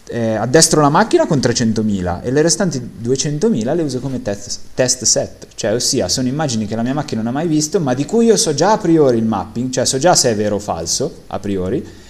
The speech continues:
e vedo cosa mi dice la macchina su quelle duecentomila. Se ci azzecca, allora ho fatto una roba buona, se non ci azzecca,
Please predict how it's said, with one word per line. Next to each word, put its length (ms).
e 120
vedo 240
cosa 180
mi 100
dice 220
la 100
macchina 360
su 120
quelle 180
duecentomila. 960
Se 200
ci 80
azzecca, 720
allora 280
ho 20
fatto 240
una 140
roba 240
buona, 340
se 140
non 200
ci 60
azzecca, 920